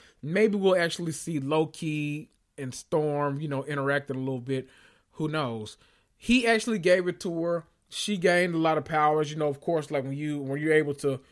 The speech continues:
wield one of the, the weapons of the gods, then you become godlike. So now she's officially, like, the goddess of thunder. Good shit. I really hope that, you know, the M C U utilizes her a lot better than she's been utilized in movies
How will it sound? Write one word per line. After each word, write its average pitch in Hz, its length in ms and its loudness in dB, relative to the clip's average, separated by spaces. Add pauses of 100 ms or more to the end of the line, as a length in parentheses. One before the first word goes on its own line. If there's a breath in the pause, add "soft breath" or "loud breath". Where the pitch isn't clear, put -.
(140)
wield 160 520 2
one 147 220 -2
of 127 160 -4
the, 127 260 -2 (340 soft breath)
the 135 140 -4
weapons 147 600 0
of 131 120 -2
the 135 60 -4
gods, 139 500 0
then 131 260 -6
you 143 80 -8
become 135 360 -8
godlike. 127 760 -2 (220 soft breath)
So 139 160 -6
now 151 320 0
she's 139 320 -6
officially, 139 400 -6
like, 131 260 -6
the 131 80 -8
goddess 127 480 -2
of 131 220 -12
thunder. 135 460 0 (640)
Good 233 240 4
shit. 143 340 0
I 151 100 0
really 190 280 2
hope 180 180 2
that, 160 140 0
you 160 100 -8
know, 143 180 0
the 139 140 -2
M 151 120 -4
C 156 160 -8
U 143 380 -2 (260 soft breath)
utilizes 139 760 0
her 143 180 0
a 131 100 -6
lot 131 540 -2
better 139 300 2
than 131 180 -4
she's 135 240 -8
been 131 240 -6
utilized 131 560 -4
in 120 120 -8
movies 131 580 -4